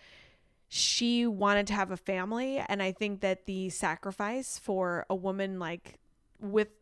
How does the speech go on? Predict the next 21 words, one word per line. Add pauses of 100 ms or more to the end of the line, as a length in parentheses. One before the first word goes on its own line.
(400)
my
mom
is
so
smart
and
she's
so
creative
and, (680)
uh, (300)
she's, (880)
I
think
that
if,
if
she
had
been
born